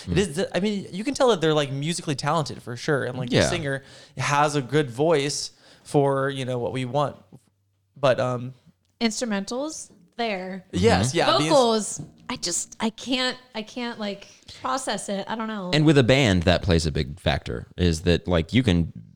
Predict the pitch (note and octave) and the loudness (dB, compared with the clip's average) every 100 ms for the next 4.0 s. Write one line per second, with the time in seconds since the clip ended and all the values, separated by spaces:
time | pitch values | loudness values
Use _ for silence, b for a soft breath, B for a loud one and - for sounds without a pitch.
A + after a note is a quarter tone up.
0 | _ - - F2+ G2+ A2 F#2+ F#2 F2+ F2 | _ -8 -2 4 6 6 8 8 6 6
1 | E2+ D#2+ D#2 G#2 D#3+ G#2+ - E2 D#2+ F#2 | 4 4 4 4 4 4 2 2 2 2
2 | A#2 F2 C#2 B1+ - B1 A2 C2+ E2 D#2 | 0 0 -4 -8 -12 -2 0 0 -2 -2
3 | D2+ C#2 B1 G2 _ _ - C2+ A#1+ | -2 -4 -8 -14 _ _ -6 -6 -6